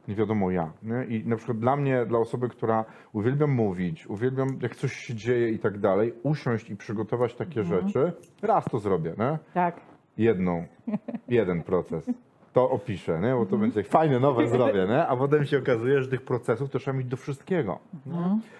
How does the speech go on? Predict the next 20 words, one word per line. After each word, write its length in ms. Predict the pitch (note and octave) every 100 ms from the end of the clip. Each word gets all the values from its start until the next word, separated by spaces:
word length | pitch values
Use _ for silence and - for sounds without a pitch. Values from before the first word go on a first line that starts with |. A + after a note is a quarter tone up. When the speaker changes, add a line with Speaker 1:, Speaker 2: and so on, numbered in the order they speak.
| - - - - - -
Speaker 1:
I, 280 | C3 C3+ C3+ - - _ _ _ _ _ _ -
<clears throat> 680 | - - G2+ - _ _ -
i 60 |
to 100 | -
jest 160 | A3+ -
jedna 320 | G3 F3+ F3
rzecz 240 | C3 C3+
zrobić 560 | A#2 A2+ A#2+ G#2 E2 -
to. 100 | - - _
Wynająć 400 | G#2 A2+ C3 D#3+
kogoś 260 | - C#3+ B2+
takiego 340 | A2+ - C3
jak 200 | A#2 G2+ -
ty, 160 | C#3+
kto, 420 | C#3 C3 B2 A#2+ -
kto 160 | -
spojrzy 420 | A#2 - C#3 B2+ B2+
z 80 |
boku, 460 | A2+ G#2+ - C3 G3+
Speaker 2:
Mhm. 460 | F3+ E3+ E3+ F3+